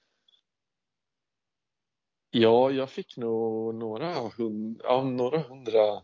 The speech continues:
nya följare. Så det var, man märkte ju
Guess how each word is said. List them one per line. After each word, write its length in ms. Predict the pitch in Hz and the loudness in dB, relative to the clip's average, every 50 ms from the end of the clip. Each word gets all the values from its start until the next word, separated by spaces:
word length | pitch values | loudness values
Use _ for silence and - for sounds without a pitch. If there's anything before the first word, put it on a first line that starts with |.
| _ | _
nya 320 | _ - 101 101 104 107 98 | _ -8 -2 2 2 2 2
följare. 680 | - - 104 98 98 104 107 107 101 98 92 87 - _ | 2 0 2 4 6 6 6 6 6 4 2 -2 -8 _
Så 200 | - - - 104 | -14 -4 -2 0
det 100 | 104 104 | 2 4
var, 360 | 104 104 101 101 92 - _ _ _ _ _ _ _ _ _ _ _ _ _ - | 4 4 2 2 0 -4 _ _ _ _ _ _ _ _ _ _ _ _ _ -6
man 140 | 110 110 | -6 -4
märkte 340 | 113 113 107 101 - - 123 | -2 -2 -2 -2 -4 -2 0
ju 520 | 123 120 117 113 110 107 104 104 104 101 | 0 2 2 2 2 2 2 0 -2 -4